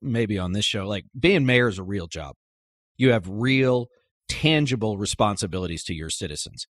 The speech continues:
And foremost among them is keeping them safe. And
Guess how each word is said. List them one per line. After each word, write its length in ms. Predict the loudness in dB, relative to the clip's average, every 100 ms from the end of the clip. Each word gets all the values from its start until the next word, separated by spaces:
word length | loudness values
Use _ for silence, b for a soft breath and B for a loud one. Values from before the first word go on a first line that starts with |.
| _ _
And 300 | -2 -2 -2
foremost 580 | -2 4 6 6 4 2
among 280 | 0 2 0
them 160 | -2 -4
is 160 | -4 -4
keeping 400 | 0 0 2 0
them 180 | 0 -2
safe. 500 | -2 0 -2 -4 -16 B B B
And 180 | 0